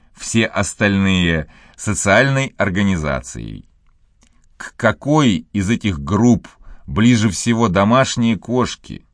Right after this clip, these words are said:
Мы начнём с простой части ответа. Никаких параллелей с гепардами не существует.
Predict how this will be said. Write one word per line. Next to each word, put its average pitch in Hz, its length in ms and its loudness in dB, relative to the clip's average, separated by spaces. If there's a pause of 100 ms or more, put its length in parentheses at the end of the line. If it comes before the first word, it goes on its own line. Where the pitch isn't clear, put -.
(1600)
Мы 160 180 2
начнём 151 600 0 (240)
с - 140 -12
простой 101 680 0
части 76 560 -6
ответа. 67 640 -8 (720)
Никаких 170 840 0
параллелей 92 600 0
с 69 120 -6
гепардами 139 960 0
не 90 280 0
существует. 87 1040 -4